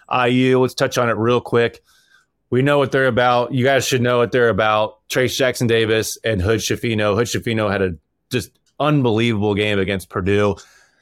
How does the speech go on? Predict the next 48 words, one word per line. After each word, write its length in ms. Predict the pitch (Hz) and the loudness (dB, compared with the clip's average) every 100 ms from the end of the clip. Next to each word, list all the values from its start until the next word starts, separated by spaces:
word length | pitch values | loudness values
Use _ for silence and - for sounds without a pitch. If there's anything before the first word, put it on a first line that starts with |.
| _ _ _ | _ _ _
This 140 | 147 | 0
is 80 | 147 | 2
real 180 | 143 131 | 2 0
quick 260 | 143 120 | 0 -2
for 100 | - | -2
me. 260 | 107 95 82 | -4 -2 -4
That, 180 | 110 120 - _ _ _ _ _ _ | -4 -6 -8 _ _ _ _ _ _
this 220 | 139 139 120 | -2 0 0
is 80 | |
my 140 | 120 131 | 0 0
game 180 | 151 156 | 0 2
plan 220 | 170 147 | 0 2
last 240 | 147 143 | 0 0
time, 380 | 160 147 143 143 - | 0 0 0 -2 -6
and 280 | 123 117 113 | -4 -2 0
they 80 | 110 | 2
didn't 160 | 135 139 | 2 0
execute 320 | 127 - 131 | -2 -2 -2
it 60 | |
quite 220 | - 127 120 | 0 0 2
well 420 | 120 120 120 127 | 2 2 2 0
enough. 420 | 113 117 117 - _ _ _ _ - | 0 0 -2 -8 _ _ _ _ -4
And 640 | 110 110 107 104 107 107 - | 0 2 2 2 0 -4 -6
the 80 | 104 | -4
game 240 | 131 131 | -2 -2
plan 320 | 131 127 123 | 0 0 0
that 260 | 117 104 101 | 0 0 -2
I 80 | 113 | -2
don't 120 | 127 | -2
think 240 | 120 113 98 | 0 -4 -4
teams 240 | 127 117 | -4 0
are 40 | 113 | -2
executing 340 | 107 117 110 | -2 -4 -2
well 100 | 107 | 0
enough 240 | 107 101 - | -2 -4 -4
at 240 | 117 117 110 | -2 0 0
all. 400 | 107 95 92 - _ _ _ _ _ _ - | 0 0 -2 -8 _ _ _ _ _ _ -4
And 120 | 131 | -2
it's 200 | 123 - | -2 -4
take 260 | - 147 175 | -2 0 4
away 180 | 170 | 4
Hood 100 | 160 | 4
Schifino, 680 | 156 160 139 123 120 117 107 _ _ | 2 -2 -2 0 0 -2 -4 _ _
take 240 | - 131 147 | -4 -2 2
away 160 | 139 | 0
Trace 280 | 135 131 131 | 0 -2 -2
Jackson 400 | 127 120 - 117 | 0 -2 -2 -2
Davis 580 | 107 101 95 95 - | 0 0 0 -2 -4